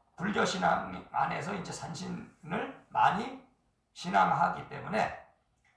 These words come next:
정월 일월 십오 일 날 이제 산신이 부처님법에 기일을 한 거거든요, 원래. 그래서 부처님법에 기한 산신의 법을 일 년에 한 번은 우리가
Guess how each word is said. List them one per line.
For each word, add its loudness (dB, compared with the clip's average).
정월 4
일월 0
십오 -6
일 -6
날 -2
이제 -8
산신이 -8
부처님법에 -8
기일을 -14
한 -10
거거든요, -6
원래. -4
그래서 -6
부처님법에 -6
기한 -6
산신의 -6
법을 2
일 -4
년에 4
한 0
번은 0
우리가 0